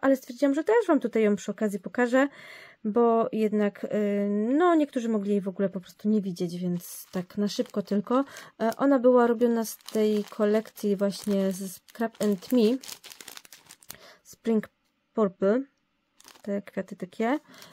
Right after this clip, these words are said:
E, i ja do tego korzystałam z takiego wykrojnika, mm,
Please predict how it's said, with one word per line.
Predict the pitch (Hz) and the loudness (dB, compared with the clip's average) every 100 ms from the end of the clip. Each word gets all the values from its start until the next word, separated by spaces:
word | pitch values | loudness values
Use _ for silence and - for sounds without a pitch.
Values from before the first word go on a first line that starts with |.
| - 220 | -12 -2
E, | 214 214 214 208 - | 0 2 2 -2 0
i | 262 | 2
ja | 247 | 2
do | 247 | 0
tego | 233 233 220 | -2 -2 -2
korzystałam | - 214 202 233 214 | -4 -8 -6 -2 -2
z | |
takiego | - 214 208 196 | -4 -8 -6 -4
wykrojnika, | 202 - 202 202 185 202 208 - _ - | -6 -4 -2 -2 -2 -4 -4 -10 _ -10
mm, | 202 196 | -6 -6